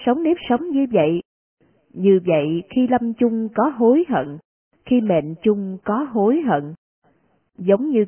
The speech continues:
kinh số mười bốn, chỉ khác là thay thế không hiền thiện bằng có hối hận, thay thế có hiền thiện bằng không hối hận. Sáu, cha mẹ của Nakula. Một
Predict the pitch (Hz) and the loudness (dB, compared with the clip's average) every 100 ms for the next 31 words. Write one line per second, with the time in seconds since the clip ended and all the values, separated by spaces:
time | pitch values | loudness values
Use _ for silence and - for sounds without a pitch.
0 | - 208 196 190 - 240 311 180 151 147 | 0 0 0 -4 0 0 2 0 0 0
1 | 180 247 330 _ _ _ - 190 - 277 | -2 -2 -10 _ _ _ 0 0 2 -2
2 | 349 - 202 151 226 254 240 247 302 359 | -2 -4 -4 -2 -2 -2 0 0 0 0
3 | - 254 214 202 165 160 165 156 175 - | -2 -2 0 0 0 -2 -4 -4 -8 -14
4 | _ _ 190 180 170 165 - 247 285 254 | _ _ -6 -4 -6 -12 -4 -2 0 2
5 | 269 370 175 151 160 _ _ _ _ _ | 2 0 -4 -4 -10 _ _ _ _ _
6 | - 208 202 202 208 311 302 311 208 160 | -4 -2 -2 -2 0 0 0 0 0 -2
7 | 147 160 151 160 180 _ _ 180 175 160 | -4 -6 -6 -8 -16 _ _ -8 -6 -8
8 | 160 160 - 220 220 208 190 269 269 139 | -14 -14 -4 -4 -4 0 0 0 -2 -4
9 | 147 156 _ _ _ _ _ _ _ _ | -6 -14 _ _ _ _ _ _ _ _
10 | _ _ _ _ - - 196 185 247 302 | _ _ _ _ -12 -4 -2 -2 -4 -6
11 | _ _ _ _ _ _ - 233 226 202 | _ _ _ _ _ _ -2 0 2 0
12 | 180 147 151 175 170 190 220 220 208 214 | -2 -2 -4 -6 -4 -2 -2 -4 -2 0
13 | 202 190 190 185 - _ _ _ _ _ | 0 0 -4 -8 -16 _ _ _ _ _
14 | _ _ _ - 196 196 | _ _ _ -4 4 6